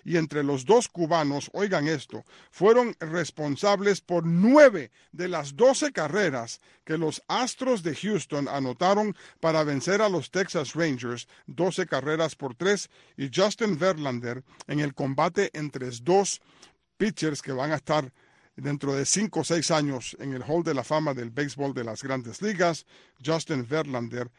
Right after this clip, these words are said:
derrotó a su ex compañero de equipo, Max Scherzer. Es más, Max solamente logró tres entradas, seis hits, siete carreras limpias. Verlander, siete entradas, cuatro hits, una carrera limpia. Mister Jordan,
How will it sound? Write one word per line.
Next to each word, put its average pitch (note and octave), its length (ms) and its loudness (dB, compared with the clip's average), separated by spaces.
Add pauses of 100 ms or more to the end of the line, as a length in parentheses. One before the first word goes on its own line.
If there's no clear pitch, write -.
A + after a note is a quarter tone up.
(140)
derrotó C3 720 -4
a B2+ 100 -6
su - 260 -6
ex - 280 -6
compañero C3+ 600 -2
de C3 100 -4
equipo, C#3 360 -8
Max C3 300 -6
Scherzer. A#2+ 500 -8 (500)
Es B2+ 140 -10
más, E3 360 -2
Max E3 360 0
solamente D3 560 -4
logró C3+ 520 -4 (280)
tres E3+ 240 -4
entradas, F3 580 -2 (680)
seis - 640 -2
hits, A3 220 -2
siete E3 240 -2
carreras D#3 520 0
limpias. C#3+ 640 -2
Verlander, D3 640 -2 (240)
siete D#3 320 -4
entradas, C3 640 -2
cuatro B2 340 -4
hits, B2+ 300 -8 (140)
una D3+ 220 0
carrera A#2+ 320 -4
limpia. A2+ 440 -8
Mister F3+ 300 0
Jordan, G3 400 4